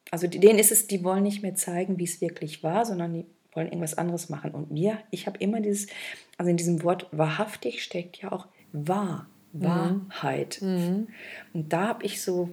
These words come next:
Speaker 1: eine Verbindung zu, dass ich immer das Gefühl hab, oder es ist mein Anliegen, dass ich nicht etwas erfinde, sondern dass ich es so zeige, wie es ist oder wie ich es empfunden habe.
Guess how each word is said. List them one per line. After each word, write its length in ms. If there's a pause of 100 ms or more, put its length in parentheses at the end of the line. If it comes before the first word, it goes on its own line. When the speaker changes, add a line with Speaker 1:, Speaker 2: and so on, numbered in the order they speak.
(140)
Speaker 1:
eine 100
Verbindung 600
zu, 200
dass 200
ich 100
immer 200
das 140
Gefühl 440
hab, 260
oder 240
es 160
ist 140
mein 200
Anliegen, 600 (400)
dass 220
ich 180
nicht 400
etwas 500 (160)
erfinde, 680 (880)
sondern 600
dass 180
ich 180 (120)
es 200
so 140
zeige, 520 (240)
wie 160
es 280 (180)
ist 420
oder 260
wie 100
ich 100
es 140
empfunden 640
habe. 300